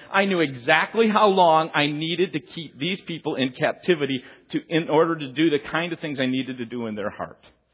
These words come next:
And I just, as a little aside, 'cause Paul likes to do this, I'll do it. God knows exactly what's going on in your life. He knows your desire for Him to work and to move. And He knows and He hears your prayers. And He knows the exact day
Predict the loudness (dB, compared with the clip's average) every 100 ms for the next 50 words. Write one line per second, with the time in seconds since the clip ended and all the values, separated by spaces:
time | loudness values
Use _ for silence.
0 | _ _ _ _ _ -2 -2 -2 -6 -8
1 | -6 -4 -2 -2 -4 -4 -6 -6 -8 -12
2 | -16 -8 -4 -2 -4 -6 -12 -12 -6 -4
3 | -4 -8 -12 _ _ _ _ _ _ -4
4 | -2 -2 -4 -8 -10 -10 -10 -10 -12 -10
5 | -8 -8 -10 -10 -8 -6 -8 -8 -10 -8
6 | -10 -10 -6 -4 -4 -6 -8 -8 -4 -4
7 | -4 -6 -18 -8 -6 -6 -6 -2 0 0
8 | -2 -6 -6 -6 -6 0 2 2 -2 -8
9 | -6 -4 -2 -2 -4 -10 -4 0 0 2
10 | 0 0 -2 -6 -6 -4 -4 -2 -6 -2
11 | 2 2 2 -2 0 4 6 6 4 0
12 | 0 -2 0 2 2 0 2 2 2